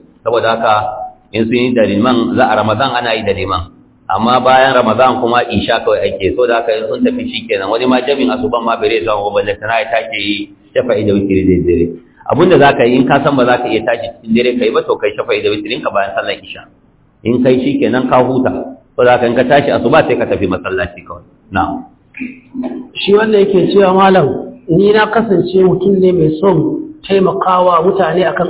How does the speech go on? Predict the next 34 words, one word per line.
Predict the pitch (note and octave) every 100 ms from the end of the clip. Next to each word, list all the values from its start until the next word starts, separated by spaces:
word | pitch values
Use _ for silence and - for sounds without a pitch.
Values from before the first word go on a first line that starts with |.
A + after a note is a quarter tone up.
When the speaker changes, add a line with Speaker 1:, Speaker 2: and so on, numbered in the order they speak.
| D#3
Speaker 2:
al'amura | - E3+ F3+ D#3 C#3
da |
yawa." | F3 E3+ A#2+ - - _ _ F2+
Speaker 1:
Mm. | E2+ E2 E2 E2
Speaker 2:
Daga | F3 F3 F3
baya | G#3 A3+ A#3 A3 -
su | B3 B3
wa'annan | A#3 G#3 G3+ G3+
mutane | G#3 G#3+ F#3+ F#3+
da | F#3 F3
nake | - - -
taimakawa | G3 F#3 F3+ F3+ D#3+ F3
din | D#3 - - - _ _ _ _ _ _ _ -
ba | D#3 F3+ G#3 G#3
sa | G#3+ F3
yabawa, | F#3 F#3+ F#3+ F3+ F#3+ G#3 - - - - _ - -
ba | D#3 G3 G#3
sa | G#3 F3+
ganin | F#3 G#3 G3
abin | E3+ G3+ G3+
da |
nake | F#3+ G3 G3 F#3
yana | F3+ G#3+ G3+ F3
da | -
kyau. | G3 F3 - - - - - -
Sai | G#3 A3
na | A3+
yanke | B3+ C#4 C4+
hukunci, | G3+ A3 A3+ A#3 A#3 A3+ G3+
Malam, | G3 G#3+ G#3 F#3 F3+
ni | G3+ A3 G#3+
zan | G#3+ F3
daina | G3 G#3 G3+
ma | G3